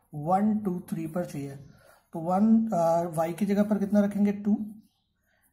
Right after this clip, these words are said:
जेड की जगह पे थ्री और इसकी जगह पे वन। तो ये divergence of f, अगर हम मान लेते हैं, a, a vector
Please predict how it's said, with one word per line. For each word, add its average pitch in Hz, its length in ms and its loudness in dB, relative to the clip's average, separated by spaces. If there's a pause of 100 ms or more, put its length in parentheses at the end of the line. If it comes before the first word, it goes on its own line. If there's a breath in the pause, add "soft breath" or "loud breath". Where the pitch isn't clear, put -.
(220)
जेड 175 280 -4
की 185 80 -4
जगह 190 160 -2
पे 202 200 -2
थ्री 202 460 -4
और 160 220 -10
इसकी 156 200 -10
जगह 151 120 -8
पे 208 140 -6
वन। 170 180 -2
तो 139 260 -12
ये 175 220 -6
divergence 208 720 0
of 220 100 -2
f, 208 60 0 (960 loud breath)
अगर 208 220 2
हम 254 160 4
मान 214 200 8
लेते 202 220 4
हैं, - 500 0 (1200)
a, 180 160 -2 (140)
a 185 160 -2
vector 196 460 0